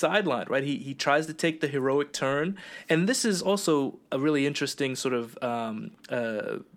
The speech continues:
in terms of the arc of the characters, right? He's this kind of, um,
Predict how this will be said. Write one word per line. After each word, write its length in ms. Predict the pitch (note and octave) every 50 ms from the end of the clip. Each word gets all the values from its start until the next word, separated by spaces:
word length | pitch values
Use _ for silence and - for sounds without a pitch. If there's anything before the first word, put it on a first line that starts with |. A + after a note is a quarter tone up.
| - -
in 140 | - B2+ B2+
terms 200 | - D3+ C#3+ B2+
of 40 | A#2+
the 100 | - -
arc 260 | - C3 C3+ C3 - -
of 80 | A#2+ -
the 60 | A2
characters, 520 | - - C#3+ D3 C#3+ C#3+ - A2+ G#2+ -
right? 160 | B2 B2+ B2+
He's 260 | - - D#3 C#3+ C3 C3
this 160 | C#3 C3+ -
kind 280 | - D3 C#3 C3 B2+
of, 220 | B2 A#2 A2+ - - - - - - - - - - - _ -
um, 600 | A#2+ A#2+ A#2 A#2 A#2 A#2 A2+ A2 A2 A2 A#2 C3